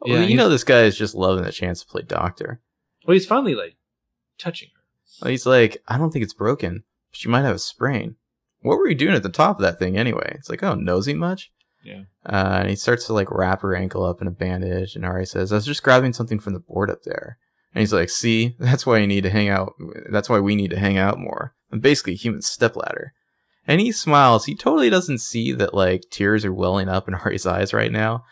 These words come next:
Speaker 2: and she's almost shaking with fear.
Speaker 1: Well, 'cause she just keeps staring at that collapsed weight bench and realizing, like, this is fucking serious.
Speaker 2: Well, th-, there's an awesome cut here where she,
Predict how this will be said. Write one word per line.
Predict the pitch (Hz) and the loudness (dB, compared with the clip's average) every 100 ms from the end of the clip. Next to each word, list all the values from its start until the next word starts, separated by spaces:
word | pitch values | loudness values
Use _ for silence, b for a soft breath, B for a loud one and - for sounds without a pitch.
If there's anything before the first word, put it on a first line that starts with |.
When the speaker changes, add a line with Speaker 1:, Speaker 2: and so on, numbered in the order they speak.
| b _ | b _
Speaker 2:
and | 92 | -6
she's | 110 101 | -4 -4
almost | - 92 98 95 - | -2 -2 0 0 -2
shaking | - 92 - 104 | -6 -6 -4 -2
with | 101 - | -2 -4
fear. | - 92 104 117 _ - | -4 -2 -2 -4 _ -2
Speaker 1:
Well, | 180 | 2
'cause | 175 | 2
she | 185 | 0
just | 170 180 | -2 -4
keeps | - 175 - | -4 -6 -8
staring | - 175 170 | -4 -2 -2
at | 139 | -6
that | 120 98 | -8 -10
collapsed | - 131 123 135 | -4 -4 -2 -6
weight | 135 | -8
bench | 117 104 - | -8 -12 -12
and | 113 | -8
realizing, | 127 151 120 113 | -4 -2 -2 -4
like, | 107 95 | -12 -10
this | 139 175 | -10 -10
is | 190 | -8
fucking | 147 127 117 | -8 -8 -12
serious. | - 180 147 - _ - | -10 -6 -6 -8 _ 4
Speaker 2:
Well, | 151 | 6
th-, | 160 - | 6 4
there's | 147 160 151 | 4 2 2
an | 113 | 4
awesome | 135 160 110 | 4 2 -2
cut | 95 110 98 | 0 0 2
here | 95 85 - | 0 -2 -2
where | 104 98 98 b b b | 2 2 2 b b b
she, | - 143 156 | -4 0 0